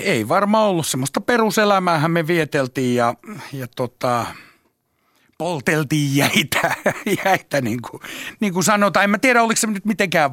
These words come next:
vaikeeta, kai ihan normaalia elämää kai oli, mut tota, kyllä toi julkisuus ja, ja kaikki siihen liittyvä homma, niin meikäläisen elämä aika paljon muutti.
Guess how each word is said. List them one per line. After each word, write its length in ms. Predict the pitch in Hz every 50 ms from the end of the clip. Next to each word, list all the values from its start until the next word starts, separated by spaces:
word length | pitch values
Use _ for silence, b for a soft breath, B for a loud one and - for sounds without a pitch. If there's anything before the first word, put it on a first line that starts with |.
| 117 107
vaikeeta, 540 | 135 135 143 139 123 - 131 123 123 123 113
kai 200 | - 110 104 101
ihan 220 | 95 139 165 151
normaalia 600 | 127 120 117 113 117 117 113 110 104 98 98 92
elämää 420 | 92 92 90 90 87 87 92 92
kai 240 | - - 95 92 85
oli, 220 | 92 98 98 95 98
mut 160 | 95 104 - _
tota, 380 | - 117 107 - - 117 110 107 - _ _ _ _ _ _ _ _ _ _ _ _ _ _ _ _ _ - - B B B B B B B B B B -
kyllä 220 | - 208 208 208
toi 300 | 202 - 247 233 220 165 113 -
julkisuus 580 | 190 214 214 202 160 - 180 151 180 170 147
ja, 240 | 143 170 160 156 - -
ja 220 | 135 147 156 151 131
kaikki 320 | - 165 156 143 - -
siihen 280 | 123 139 151 135 135 131
liittyvä 340 | 123 113 - - 127 123 120
homma, 220 | 127 127 127 120
niin 100 | 113 113
meikäläisen 460 | 117 117 113 - 107 104 101 - 107
elämä 240 | 101 104 101 98 87
aika 200 | 82 82 - -
paljon 280 | - - - 69 73 - -
muutti. 440 | - - - - _ _ - -